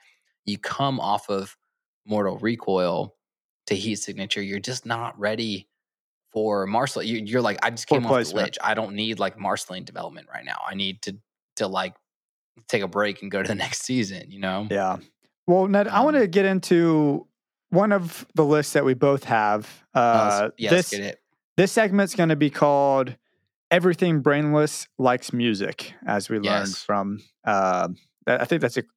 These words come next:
Speaker 2: Finn quote from this season, if I'm not
Speaker 1: Mm-hmm.
Speaker 2: mistaken. So what is your, what is your least favorite, or I guess it's not least favorite 'cause these are all your favorite. What is your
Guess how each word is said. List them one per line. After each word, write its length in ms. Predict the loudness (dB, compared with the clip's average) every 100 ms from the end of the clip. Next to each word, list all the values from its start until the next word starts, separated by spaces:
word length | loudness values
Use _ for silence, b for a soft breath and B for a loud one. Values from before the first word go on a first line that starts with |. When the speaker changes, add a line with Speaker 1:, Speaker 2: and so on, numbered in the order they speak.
| _
Speaker 2:
Finn 180 | -2 -2
quote 360 | 0 0 0 -2
from 160 | -4
this 140 | -4 -4
season, 520 | -4 -4 -6 -8 -12
if 60 | -12
I'm 140 | -10
not 100 | -4 -4
Speaker 1:
Mm-hmm. 60 |
Speaker 2:
mistaken. 580 | -4 -2 -2 -2 -4 -6 -12 _ _ _ _ _ _ _ _ _ 0
So 560 | 2 4 4 4 0 2
what 200 | 2 4
is 180 | 2 2
your, 420 | 4 4 2 -2
what 200 | -2 0
is 160 | 0 2
your 320 | 2 2 0 -8 _ _ _ _
least 480 | 0 2 2 0 -2
favorite, 600 | 2 2 4 2 2 -6 -6
or 220 | 0 2 4
I 100 | 2
guess 180 | 0
it's 100 | -2
not 160 | -2 0
least 140 | 0
favorite 200 | 0 0 0
'cause 80 | 0
these 160 | 2
are 80 | 4
all 100 | 4
your 100 | 2
favorite. 380 | 2 0 0 0
What 100 | 0
is 120 | 2
your 200 | 0 -2